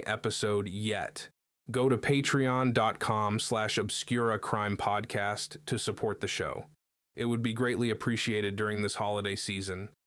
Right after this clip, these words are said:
Ads are down for all podcasts across the board. Again, to support us, head to patreon dot com slash obscura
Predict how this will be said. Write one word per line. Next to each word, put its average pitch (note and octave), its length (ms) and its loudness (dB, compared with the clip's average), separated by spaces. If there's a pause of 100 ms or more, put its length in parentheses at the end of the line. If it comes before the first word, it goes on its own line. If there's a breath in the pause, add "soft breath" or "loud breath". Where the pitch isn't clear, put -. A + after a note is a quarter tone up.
(140)
Ads B2 300 2
are A#2+ 80 6
down A#2 400 4
for A2 200 2
all A#2 220 4
podcasts A2+ 680 0
across G#2 360 -4
the G#2 120 -2
board. G2+ 400 -2 (440 loud breath)
Again, G#2 600 -4 (160)
to B2 100 -2
support A2 420 -2
us, - 360 -4 (380 loud breath)
head B2 220 -2
to A#2 60 0
patreon A#2+ 580 0
dot G#2+ 240 0
com G#2+ 320 0
slash G#2 560 -2
obscura G#2+ 760 0